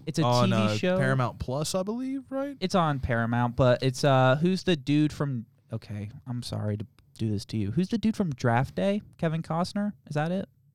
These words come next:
Speaker 1: Is it Kevin Costner?
Speaker 2: I mean, I know Kevin Costner's in it. I d-, don't know what the fuck
Speaker 1: Yeah,
Speaker 2: Draft
Speaker 1: so,
Speaker 2: Day
Speaker 1: like,
Speaker 2: is.
Speaker 1: Kevin Costner plays, like, this,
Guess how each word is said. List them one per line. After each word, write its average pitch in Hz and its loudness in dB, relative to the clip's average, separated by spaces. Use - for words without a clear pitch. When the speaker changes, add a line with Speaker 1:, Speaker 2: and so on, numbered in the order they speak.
Speaker 1:
Is 160 -8
it 170 -2
Kevin 180 -2
Costner? 185 -4
Speaker 2:
I - 2
mean, 147 4
I 135 4
know 156 6
Kevin 143 2
Costner's 135 2
in 123 0
it. 95 -2
I 98 0
d-, 120 0
don't 120 2
know 117 0
what 117 0
the 113 -8
fuck - 2
Speaker 1:
Yeah, 185 6
Speaker 2:
Draft 127 2
Speaker 1:
so, 180 4
Speaker 2:
Day 175 4
Speaker 1:
like, 170 4
Speaker 2:
is. 185 -4
Speaker 1:
Kevin 196 4
Costner 156 4
plays, 131 4
like, 117 2
this, 123 0